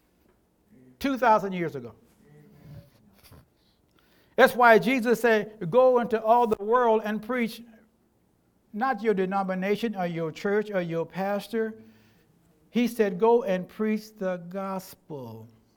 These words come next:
because the gospel changes our hearts. The gospel brings conviction. Look at all of us sitting here. When you heard the gospel,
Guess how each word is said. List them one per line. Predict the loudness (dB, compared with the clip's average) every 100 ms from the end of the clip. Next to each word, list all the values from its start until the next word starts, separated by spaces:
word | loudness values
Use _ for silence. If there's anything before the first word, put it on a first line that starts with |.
| -12
because | -8 -4 -4
the | -4 -8
gospel | -6 -4 -4 -4 -8 -8
changes | -8 -6 -6 -8 -6
our | -4 -4
hearts. | 0 2 2 0 -12 -20 _ _ _ _ _ _ _ _ _ _ -12
The | -8
gospel | -2 0 0 -4 -6
brings | -4 -6 -6
conviction. | -8 -4 0 0 0 -6 -6 -12 -20 _ _ _ _ _ _ _ _ _ _ _ _
Look | 2 6
at | 6
all | 6 6 6
of |
us | 4 4
sitting | 6 6
here. | 4 4 4
When | 4 2
you | 2 4
heard | 4
the | 6
gospel, | 4 2 0 -2 -4 -4 -10